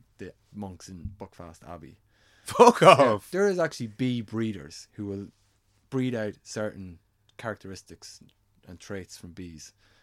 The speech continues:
Speaker 1: And, uh, basically, like, so if they have a, a hive that keeps swarming all the time, they won't breed that hive. They'll just get rid of it.
Speaker 2: Yes.
Speaker 1: So they'll breed different characteristics, like, they don't swarm and stuff like that. So the guys in Buckfast Abbey would have reared these bees.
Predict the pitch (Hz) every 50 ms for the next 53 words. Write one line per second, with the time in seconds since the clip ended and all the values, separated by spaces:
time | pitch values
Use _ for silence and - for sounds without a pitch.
0 | _ _ _ _ _ _ _ _ _ _ _ _ _ - 104 98 90 87 87 87
1 | 85 82 82 - - 92 95 - - 92 87 85 78 80 80 - - - _ _
2 | _ - - 113 101 95 - - 101 98 98 98 95 90 92 90 82 - - -
3 | 92 - - 107 101 95 90 - - - 104 - - - 92 92 95 87 87 80
4 | 76 69 69 - 90 87 _ _ _ - 104 98 98 98 87 82 _ _ _ _
5 | _ _ _ _ _ _ - 110 104 101 95 87 85 - - 95 85 82 - _
6 | _ _ _ 101 95 87 82 - - 98 92 - 90 - - 95 - 98 107 95
7 | - - - - _ _ _ _ - 120 95 - - - - - - - - -
8 | - - - - - - - - - _ _ - - - 117 117 113 104 - 123
9 | 120 107 113 107 - 104 95 101 98 90 - 95 90 87 80 82 - 95 87 98
10 | 95 87 - - - 98 95 95 87 82 80 - - - - - - - - 110
11 | 107 113 117 127 127 127 113 107 95 110 107 - - - 92 85 - - 104 104
12 | 104 87 82 80 80 78 78 - - _ _ - - - 92 90 87 76 80 82
13 | 80 - 90 87 80 80 - -